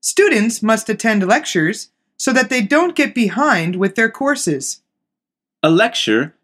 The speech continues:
Speaker 2: is a talk or presentation to a large group of students by a teacher.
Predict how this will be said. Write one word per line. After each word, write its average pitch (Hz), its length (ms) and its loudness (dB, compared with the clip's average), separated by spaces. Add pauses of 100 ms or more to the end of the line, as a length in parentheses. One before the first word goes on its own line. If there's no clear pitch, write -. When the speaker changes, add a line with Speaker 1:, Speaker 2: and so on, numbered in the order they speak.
Speaker 2:
is 151 160 2
a 147 80 2
talk 143 480 0
or 127 120 2
presentation 165 920 -2
to 127 200 0
a 110 60 2
large 131 460 0
group 127 240 2
of 117 120 -2
students 110 600 -2
by 85 220 -2
a 95 80 -4
teacher. 82 520 -4